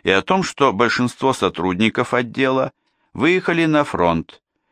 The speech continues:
и там создали оперативный штаб по организации и руководству партизанскими отрядами и диверсионными группами. В штаб вошли оперуполномоченные Емельянов, Морозов,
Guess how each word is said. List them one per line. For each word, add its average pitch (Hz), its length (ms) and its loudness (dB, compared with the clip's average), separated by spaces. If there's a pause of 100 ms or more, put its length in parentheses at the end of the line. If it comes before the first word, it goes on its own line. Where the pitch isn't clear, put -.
(180)
и 113 160 2
там 143 360 2
создали 104 680 2
оперативный 87 720 0
штаб - 420 -2 (440)
по 110 120 2
организации 104 920 2 (120)
и 92 100 0
руководству 90 720 0
партизанскими 85 840 -2
отрядами 127 720 0 (320)
и 135 240 2
диверсионными 95 880 2
группами. 71 560 -6 (1080)
В - 80 -14
штаб - 360 0
вошли 85 580 0 (460)
оперуполномоченные 101 1500 2
Емельянов, 85 1080 0 (580)
Морозов, 90 880 0